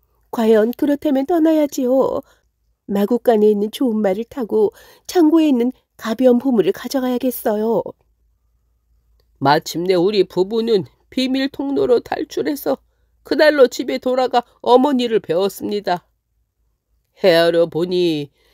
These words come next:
벌써 삼 년의 세월이 흘렀더군요.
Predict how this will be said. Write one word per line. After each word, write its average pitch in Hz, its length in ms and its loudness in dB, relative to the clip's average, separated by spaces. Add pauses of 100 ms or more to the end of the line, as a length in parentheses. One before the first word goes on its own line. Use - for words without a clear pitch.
(140)
벌써 254 420 4
삼 262 280 -2
년의 302 280 -2
세월이 269 400 -4
흘렀더군요. 269 920 -4